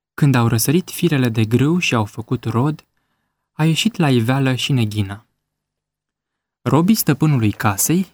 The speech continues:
au venit și i-au zis: „Doamne, n-ai semănat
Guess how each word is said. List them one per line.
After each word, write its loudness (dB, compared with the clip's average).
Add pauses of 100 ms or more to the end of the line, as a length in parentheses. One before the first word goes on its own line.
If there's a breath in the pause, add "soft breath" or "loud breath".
(240)
au -2
venit -2
și -6
i-au 0
zis: -6 (920)
„Doamne, 2 (480)
n-ai 4
semănat 0